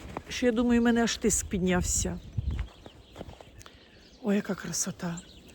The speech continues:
Так, друзі, буду заканчувати відео. Я щас все занесу в хату.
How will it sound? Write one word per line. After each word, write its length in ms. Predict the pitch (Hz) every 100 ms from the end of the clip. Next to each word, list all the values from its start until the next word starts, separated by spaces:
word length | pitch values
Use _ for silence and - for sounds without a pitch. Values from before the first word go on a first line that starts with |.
| - - - - - - - - - -
Так, 140 | 196
друзі, 340 | 214 226 196
буду 200 | 185 240
заканчувати 840 | 220 233 233 226 - 208 202 - 214
відео. 480 | 240 220 185 156 160
Я 280 | 185 196
щас 400 | 185 208 190 -
все 300 | 190 180 -
занесу 400 | 185 190 180 -
в 40 | 170
хату. 500 | - 233 - 156